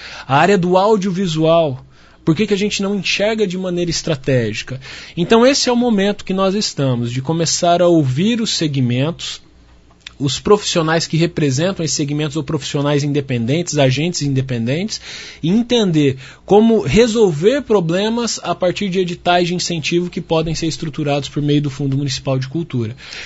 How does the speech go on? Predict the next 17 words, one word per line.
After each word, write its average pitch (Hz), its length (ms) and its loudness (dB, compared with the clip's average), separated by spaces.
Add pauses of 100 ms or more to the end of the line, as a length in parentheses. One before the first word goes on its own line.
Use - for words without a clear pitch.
(120)
É 127 80 0
um 135 80 4
desafio 175 400 4
gigantesco, 196 1000 4 (600)
mas 170 380 4
nós 185 320 2
temos 185 500 2
um, 190 600 0 (140)
um 185 120 0
ponto 202 340 2
interessante, 196 720 -2
né, 123 520 -4
nessa 131 320 0
curva, 117 420 -2
né? 117 120 -4
Maringá 139 560 4
hoje 139 480 4